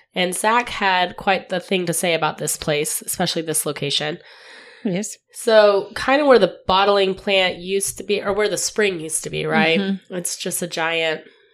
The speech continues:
Speaker 2: Hole.
Speaker 1: hole
Speaker 2: <laughs> Yeah, hole in the
Speaker 1: filled
Speaker 2: ground.
Speaker 1: with, like, dirt. Zach used, Zach used to say, Zach did say <laughs>
Speaker 2: Mm-hmm.
Speaker 1: that it was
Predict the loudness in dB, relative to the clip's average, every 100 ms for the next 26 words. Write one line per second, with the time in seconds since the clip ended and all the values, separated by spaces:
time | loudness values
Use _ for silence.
0 | _ _ _ _ -6 -4 -4 -4 -10 -10
1 | -2 2 2 2 -2 -8 -10 -6 0 4
2 | 4 4 4 4 2 -2 -2 0 0 0
3 | -2 -10 -20 -20 -20 -20 -20 _ -16 0
4 | 2 2 0 -6 -4 -8 -10 -8 -6 -2
5 | -2 -2 -10 -8 -6 -6 -8 -10 -8 -2
6 | -2 -2 -4 -4 -6 -8 -4 0 4 6
7 | 8 6 4 4 6 6 0 -4 -14 -16
8 | -18 0 4 4 2 -2 0 2 2 -2